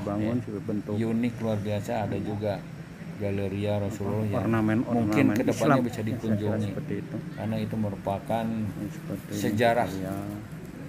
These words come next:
Speaker 2: dari, eh,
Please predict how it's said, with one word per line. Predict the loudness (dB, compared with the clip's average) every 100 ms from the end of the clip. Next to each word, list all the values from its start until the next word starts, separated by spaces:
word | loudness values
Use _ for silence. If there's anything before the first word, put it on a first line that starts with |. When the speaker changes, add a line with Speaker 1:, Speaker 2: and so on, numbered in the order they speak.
| -12 -12 -10 -10 -10 -8 -4
Speaker 2:
dari, | -2 -2 -2 -4 -6 -8 -10 -10 -10 -12 -12 -10 -8 -6
eh, | -4 -2 -2